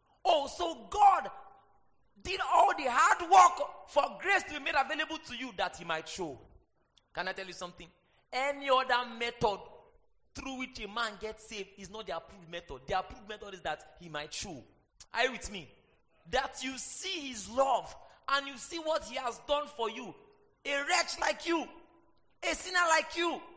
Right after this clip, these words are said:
in time past, are you with me? He wants his love to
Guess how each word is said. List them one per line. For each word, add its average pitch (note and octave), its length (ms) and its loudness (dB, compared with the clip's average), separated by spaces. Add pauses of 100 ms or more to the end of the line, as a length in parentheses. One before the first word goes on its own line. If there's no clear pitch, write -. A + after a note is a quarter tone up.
(540)
in C4+ 180 -4
time D#4 300 4
past, A#3+ 380 2
are A#3 100 0
you C4+ 100 -2
with G#3+ 200 -6
me? F3+ 180 -8 (640)
He C4+ 120 -4
wants E4+ 340 2
his B3 160 -10
love D4+ 280 2
to B3+ 120 -10